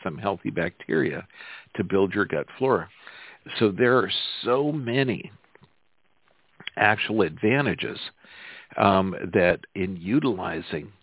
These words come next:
um, healthy natural foods. And remember, you've got the gut-brain connection.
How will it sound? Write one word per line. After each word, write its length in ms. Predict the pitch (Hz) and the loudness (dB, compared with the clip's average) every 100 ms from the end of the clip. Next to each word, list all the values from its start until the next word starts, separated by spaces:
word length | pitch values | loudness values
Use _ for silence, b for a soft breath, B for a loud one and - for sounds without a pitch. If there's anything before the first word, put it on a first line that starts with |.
| B B B B | B B B B
um, 360 | - 95 95 90 | 0 2 2 -2
healthy 600 | - - 95 98 - 117 | -6 -4 0 0 2 0
natural 560 | 107 90 73 - - 104 - | 0 -4 -6 -6 -2 -2 0
foods. 320 | 156 147 - - - B B - | 0 0 -4 -14 -16 B B -8
And 100 | 101 | -4
remember, 360 | 104 127 131 | -4 -2 0
you've 180 | 92 87 | 0 0
got 180 | 107 101 | -2 -2
the 80 | 85 | -6
gut-brain 640 | - 95 90 - 80 78 | -2 -2 -2 -6 -6 -6
connection. 540 | 87 110 135 - - | -6 -2 -2 -2 -6